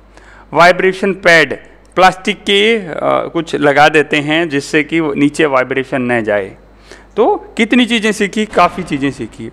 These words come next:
अब थोड़ा सा, थोड़ा सा हम आगे बढ़ते हैं।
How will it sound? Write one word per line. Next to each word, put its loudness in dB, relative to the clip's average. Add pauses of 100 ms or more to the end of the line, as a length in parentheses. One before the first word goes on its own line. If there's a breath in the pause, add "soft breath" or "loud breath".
अब -6
थोड़ा 2
सा, 0 (380 loud breath)
थोड़ा 2
सा 2
हम -2 (320 loud breath)
आगे 4
बढ़ते 0
हैं। 0